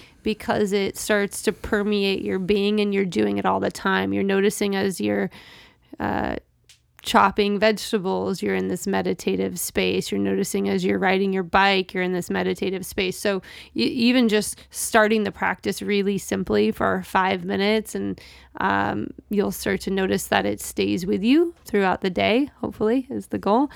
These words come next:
So that when you are having these heated discussions, like, maybe you're able to have that calm moment, or you had a stressful day at work and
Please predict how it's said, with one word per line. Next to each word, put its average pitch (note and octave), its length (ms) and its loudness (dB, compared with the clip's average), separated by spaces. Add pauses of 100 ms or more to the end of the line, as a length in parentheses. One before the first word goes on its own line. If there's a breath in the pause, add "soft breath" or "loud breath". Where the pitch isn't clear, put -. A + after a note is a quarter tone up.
(220 loud breath)
So - 180 -2
that G3 180 2
when G3 140 2
you G3 140 4
are G3 220 6
having F#3+ 420 0
these F#3+ 260 -2 (220 soft breath)
heated F#3+ 340 -4
discussions, F#3+ 920 -2
like, F#3 160 -2
maybe F#3+ 260 0
you're G3 160 0
able F3+ 460 0
to - 120 -8
have F#3 240 2
that - 200 -2
calm F#3 260 0
moment, F#3+ 380 -2
or F#3 80 -2
you F#3+ 140 0
had F#3 140 0
a F#3 60 -2
stressful - 460 -4
day F#3+ 180 -2
at G#3 120 -2
work F#3+ 360 -2
and F3+ 180 -4